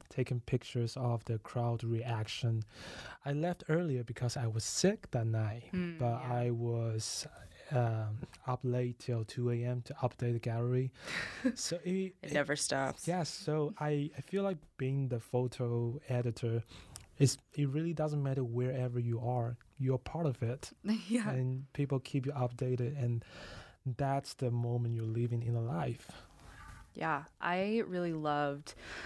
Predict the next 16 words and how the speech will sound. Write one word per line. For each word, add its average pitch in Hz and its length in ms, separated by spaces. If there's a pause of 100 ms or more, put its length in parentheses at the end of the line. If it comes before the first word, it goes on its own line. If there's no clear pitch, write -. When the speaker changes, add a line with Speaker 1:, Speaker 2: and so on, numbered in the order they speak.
(220)
Speaker 2:
um, 151 580 (160)
the 165 180
first - 380
photo 151 260
that 135 260 (380)
opens 151 420
when 151 140
you 139 140
open 139 320
the 135 400
gallery, 143 480
which 156 260
is 147 180
this, - 320 (840)
you 170 140
know, - 100